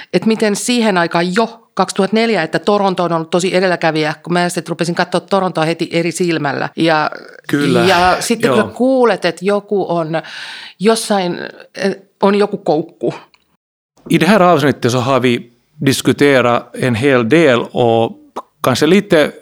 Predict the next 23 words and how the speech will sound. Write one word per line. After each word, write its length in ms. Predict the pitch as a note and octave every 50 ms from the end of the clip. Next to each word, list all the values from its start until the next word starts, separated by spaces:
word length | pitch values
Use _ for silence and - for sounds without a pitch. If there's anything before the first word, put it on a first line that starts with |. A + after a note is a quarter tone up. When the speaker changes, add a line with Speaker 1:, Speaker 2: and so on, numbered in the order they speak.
| -
Speaker 2:
högt 480 | - - C#3 F3+ F3 - - - - -
och 80 | C#3 C3
lågt 480 | C#3 C#3+ C#3+ C#3 B2 - - - -
och, 200 | C3 A#2 A#2 - -
och, 240 | A2+ A#2+ - -
och 100 | - B2
brett, 540 | A2+ A2 C3 D#3 F#3 F#3 - - _ - - - - - - - - - -
men, 380 | - C#3+ C#3+ C#3+ C#3 C#3+ D3 - -
men 220 | - D3 D3 C#3
kanske 220 | - E3 C#3+ - D#3 -
kärnan 380 | - G3+ G3 G3 F3+ D#3 B2+
i 60 | B2+
det 80 | A#2+ B2
hela 220 | B2 C3+ B2+ A#2+ A#2+
har 60 | A#2
varit 520 | A#2+ C#3+ C#3+ C#3 B2+ A#2+ A#2+ A#2+ - _ _
förutsättningar 920 | - - F3 G3 A3 G3 - - - B2 A2+ - - B2 A2+ A2+ A2+ A2+ A2
för, 300 | - B2 A#2+ A#2 A2+ G#2+ G#2 - _ - - - - _ _ _ _ -
för 500 | - C3 B2 A2+ A2 A2 A2 A#2+ - - - _ _ _ _ _ _ _ _ _ _ _ _ _ _ _ _ -
verksamhet 800 | C#3 D3 D3 D3 - - D3+ B2+ A#2 F2+ A#2 A#2 A2+ A2 A2 -
och, 500 | - - - B2+ A2+ A2 G#2+ G#2 - -
och, 380 | - A2+ A2+ A2 G#2+ A2 - - - _ - A#3+ B3+
eh, 240 | G3+ C#3 C3+ C#3 -